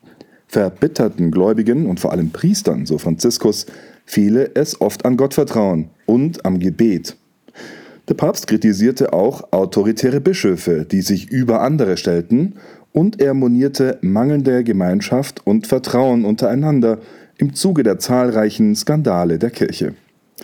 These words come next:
Ähnliche Warnungen hat Papst Franziskus auch gegenüber den deutschen Bischöfen im November zweitausendfünfzehn ans Herz gelegt,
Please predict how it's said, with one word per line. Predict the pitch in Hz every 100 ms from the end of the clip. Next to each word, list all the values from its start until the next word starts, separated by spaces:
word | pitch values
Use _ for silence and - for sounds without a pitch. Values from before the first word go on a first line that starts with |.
| - - _ -
Ähnliche | 123 160 113 -
Warnungen | 196 104 107 98 117 143
hat | 101 -
Papst | 92 -
Franziskus | 92 - 127 - 214 - - - -
auch | - 170 208
gegenüber | 147 135 113 120
den | 113
deutschen | 101 98 131
Bischöfen | 123 - 117 95 - 85
im | 117
November | 127 123 110 107 107
zweitausendfünfzehn | 110 117 110 127 160 131 113 - - 101 -
ans | 117 123
Herz | 139 156
gelegt, | - 120 95 85 -